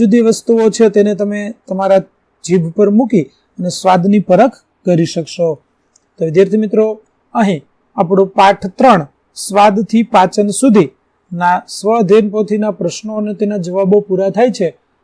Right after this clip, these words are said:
આગળના પાઠના સ્વાધ્યાયન પોથીના પ્રશ્નો અને તેના જવાબો મેળવવા માટે મારી ચેનલને જરૂરથી સબસ્ક્રાઇબ કરો, તેમજ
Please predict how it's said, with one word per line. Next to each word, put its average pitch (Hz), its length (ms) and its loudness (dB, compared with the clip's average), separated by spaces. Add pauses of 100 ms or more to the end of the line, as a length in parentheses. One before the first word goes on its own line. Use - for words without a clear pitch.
આગળના 233 500 0
પાઠના 226 340 -6
સ્વાધ્યાયન 208 560 -2
પોથીના 208 420 -4
પ્રશ્નો 208 380 -10
અને 208 160 -10
તેના 202 320 -8
જવાબો 185 320 0
મેળવવા 202 420 -2
માટે 202 280 -4
મારી 156 240 -8
ચેનલને 143 380 -16 (100)
જરૂરથી 190 460 -6
સબસ્ક્રાઇબ 208 460 -4
કરો, 220 180 0 (500)
તેમજ 202 260 0